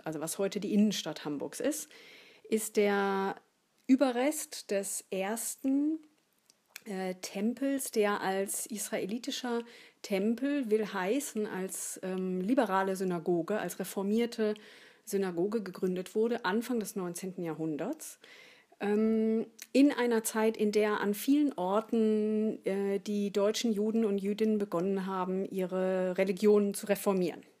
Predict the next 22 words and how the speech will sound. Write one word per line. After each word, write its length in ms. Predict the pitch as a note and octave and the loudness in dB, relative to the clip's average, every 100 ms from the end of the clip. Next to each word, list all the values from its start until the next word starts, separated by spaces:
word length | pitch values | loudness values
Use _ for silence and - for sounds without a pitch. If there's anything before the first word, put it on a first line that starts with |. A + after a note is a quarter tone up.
| _ - - - - - | _ -20 -20 -20 -20 -10
Also 160 | - E3+ | -4 0
da 160 | F#3+ | 4
war 180 | G#3+ A3+ | 6 6
Hamburg 340 | A3 G3+ F#3+ G3 | 4 0 0 -2
nicht 160 | F3+ | -2
einmalig. 640 | E3+ E3 D#3+ D#3+ C4+ D4 - | -2 0 2 4 4 4 2
Der, 280 | E3+ E3 C#3+ | 0 0 -2
der, 240 | D3 C3 | -2 -2
der 160 | - E3 | -4 -4
Vorläufer 600 | - G#3 A3 A3 F#3+ C3 | 0 2 2 2 0 0
ist, 380 | F3+ - - - | -2 -4 -6 -6
ähm, 220 | F3 E3+ | -4 -4
quasi 260 | - E3 | -4 -6
in 220 | D#3+ F3 E3+ | -4 -2 -2
Seesen, 520 | D#3+ E3 F3+ G#3 A3+ | -2 2 2 4 2
also 200 | E3 E3 | 0 -4
auch 160 | - | -6
nicht 140 | F#3 - | -10 -6
ganz 220 | D3+ D3+ | -6 -4
weit 260 | D3+ D#3 D#3+ | 0 0 0
von 180 | G#3 | -2
hier, 240 | F#3 F#3 | 0 -2